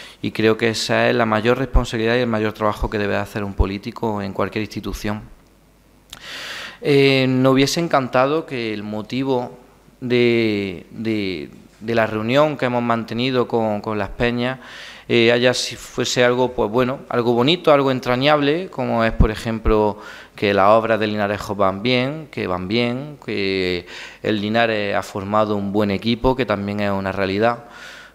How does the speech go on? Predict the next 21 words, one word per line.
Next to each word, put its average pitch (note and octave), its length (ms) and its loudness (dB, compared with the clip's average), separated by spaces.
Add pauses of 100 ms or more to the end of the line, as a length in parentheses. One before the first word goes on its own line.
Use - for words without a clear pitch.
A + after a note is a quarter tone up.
(120)
Pero, C3+ 520 6
por A#2+ 160 4
desgracia, B2+ 1000 2 (520)
el B2 560 -2
principal B2+ 480 2
motivo C#3 640 0
por A#2 180 -4
el A2 180 -2
que G#2 1000 -2
una C3+ 220 0
mañana A#2+ 560 2
de A2 80 6
agosto, A2+ 520 0
que G#2+ 120 -6
sabemos A#2 400 -2
que A#2 240 0
es A#2 80 2
un A#2 120 -4
mes A#2 220 0
bastante A2 400 -2
inhábil, A2 420 2